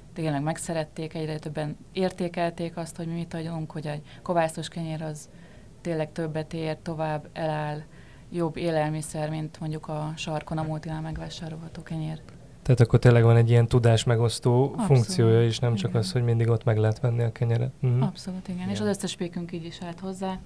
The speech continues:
Speaker 1: Direkt ezt kértük is tőlük, mert nekik is jól esett, azt hiszem, hogy nagy volt az érdeklődés.
Speaker 3: Illetve az, az nagyon sokaknak akkor derült ki, hogy mennyi munka van egy-egy kenyér mögött. Tehát az, hogy, hogy amikor bemész egy, ö,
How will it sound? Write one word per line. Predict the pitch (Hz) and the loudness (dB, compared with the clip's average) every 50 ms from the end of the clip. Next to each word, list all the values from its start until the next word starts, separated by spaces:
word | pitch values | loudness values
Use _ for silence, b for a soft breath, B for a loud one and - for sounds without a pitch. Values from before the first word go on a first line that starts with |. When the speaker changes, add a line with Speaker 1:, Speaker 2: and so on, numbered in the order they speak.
| B B B B B B B B B | B B B B B B B B B
Speaker 1:
Direkt | - 190 180 175 170 - | -4 -2 -2 -2 -2 -4
ezt | 170 165 | -6 -6
kértük | - - 185 190 190 - - | -4 -4 -4 -4 -4 -4 -6
is | 202 190 - | -6 -6 -6
tőlük, | - - 185 185 190 190 190 | -6 -6 -4 -2 -2 -2 0
mert | 190 185 185 | 0 -2 -2
nekik | 175 175 160 | -2 -4 -6
is | 170 170 - | -8 -6 -6
jól | 175 165 165 | -6 -4 -4
esett, | 170 - - 165 - | -6 -6 -8 -8 -8
azt | 170 - | -10 -10
hiszem, | - 165 - - 175 170 165 | -10 -10 -8 -8 -6 -6 -6
hogy | 170 170 170 170 - B B B B B B B B B B B B | -6 -6 -8 -8 -12 B B B B B B B B B B B B
nagy | B - 175 170 156 | B -8 -6 -6 -6
volt | 160 156 - | -6 -6 -6
az | 156 156 | -6 -4
érdeklődés. | 160 160 156 160 160 - 170 160 170 170 170 170 - - - - - B B B B B B B B B B | -4 -4 -4 -6 -6 -8 -8 -8 -8 -8 -8 -10 -12 -14 -16 -18 -20 B B B B B B B B B B
Speaker 3:
Illetve | 107 107 107 - - - 113 113 117 | -4 -4 -4 -2 0 4 6 8 8
az, | 117 110 - | 6 4 2
az | - 131 113 | -4 -4 0
nagyon | 127 127 117 110 98 | 2 4 4 4 4
sokaknak | - 107 98 95 101 107 95 117 | 2 0 0 0 0 0 2 2
akkor | 104 - - 95 90 | 2 2 2 0 0
derült | 92 90 92 92 92 - | 2 2 0 -2 -4 -4
ki, | - 101 | -4 -4
hogy | 90 92 | -2 -2
mennyi | 98 98 98 90 85 85 | 0 0 0 0 -2 -4
munka | 82 85 85 82 - 90 | -4 -6 -6 -8 -8 -8
van | 87 87 87 87 85 - - - | -8 -8 -8 -10 -12 -16 -16 -8
egy-egy | - 92 92 90 87 85 82 - - | -4 -4 -4 -4 -4 -8 -10 -12 -12
kenyér | - 90 92 90 87 90 92 | -12 -12 -10 -10 -10 -10 -10
mögött. | 92 92 90 90 - - - | -10 -12 -12 -12 -14 -16 -12
Tehát | - 98 98 95 - - | -8 -6 -6 -6 -4 -2
az, | 104 104 - - | -2 -2 -2 -2
hogy, | - 110 104 101 98 - - B B B B B B B B B B B 117 | -2 -2 -2 -2 -2 -6 -12 B B B B B B B B B B B 0
hogy | - 107 | 0 0
amikor | 98 98 95 104 98 | 0 0 2 4 4
bemész | 101 98 101 98 98 95 - | 4 4 4 4 4 2 2
egy, | 98 95 95 92 92 95 | 4 4 4 2 2 2
ö, | 95 95 92 92 92 92 92 92 | 4 4 4 4 4 4 2 2